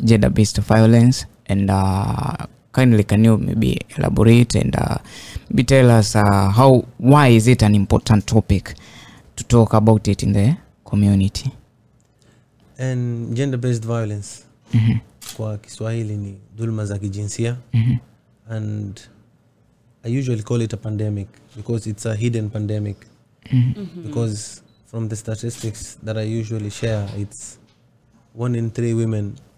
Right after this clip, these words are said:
Speaker 2: that you meet, you get to realize that they are either physically assaulted or, or just intimate partner violence.
Speaker 3: Mm-hmm.
Speaker 2: So gender-based violence is any act of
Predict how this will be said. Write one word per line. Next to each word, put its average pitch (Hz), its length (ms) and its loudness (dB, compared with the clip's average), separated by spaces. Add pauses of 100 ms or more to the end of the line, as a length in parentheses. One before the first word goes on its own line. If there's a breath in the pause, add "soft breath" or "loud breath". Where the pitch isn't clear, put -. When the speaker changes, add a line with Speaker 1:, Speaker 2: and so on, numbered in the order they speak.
(160)
Speaker 2:
that 107 280 -14
you 104 440 -8 (460)
meet, 117 360 -4 (800)
you 113 120 -6
get 113 240 -6
to 113 100 -10
realize 110 380 -4
that 104 180 -6
they 107 180 -6
are 107 60 -8
either 107 440 -6
physically 107 520 -8
assaulted 107 540 -6
or, 104 460 -6 (1000)
or 104 420 -8 (520)
just - 380 -12 (180)
intimate 120 500 -4
partner 113 260 -4
violence. 107 600 -4 (180)
Speaker 3:
Mm-hmm. 156 480 -10 (280)
Speaker 2:
So 110 520 -6 (560)
gender-based 131 480 -2
violence 120 420 -4
is 110 120 -8
any 117 560 -4 (360)
act 123 220 -8
of 107 140 -8